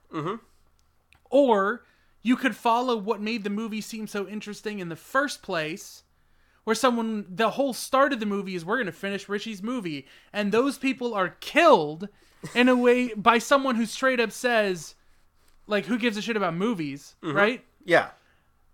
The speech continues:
Speaker 2: And you could have just leaned entirely into, you have no idea why this is happening.
Speaker 1: Mm-hmm.
Speaker 2: Okay? Th-, that the layer of Ghostface stuff is now kind of there as a resource for Sam,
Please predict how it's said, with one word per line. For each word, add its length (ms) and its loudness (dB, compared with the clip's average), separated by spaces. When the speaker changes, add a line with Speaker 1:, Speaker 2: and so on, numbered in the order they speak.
Speaker 2:
And 200 6
you 120 2
could 160 -2
have 120 -2
just 260 -8
leaned 420 -4
entirely 680 -4
into, 220 -4
you 200 -4
have 200 -4
no 340 -4
idea 300 0
why 160 0
this 200 -12
is 100 -16
happening. 560 -6
Speaker 1:
Mm-hmm. 220 -6
Speaker 2:
Okay? 440 -2
Th-, 120 -14
that 340 0
the 120 -2
layer 420 0
of 120 -6
Ghostface 440 -4
stuff 340 -4
is 160 -8
now 200 -2
kind 300 -4
of 120 -8
there 220 -4
as 120 -8
a 60 -4
resource 580 -6
for 180 -10
Sam, 640 -4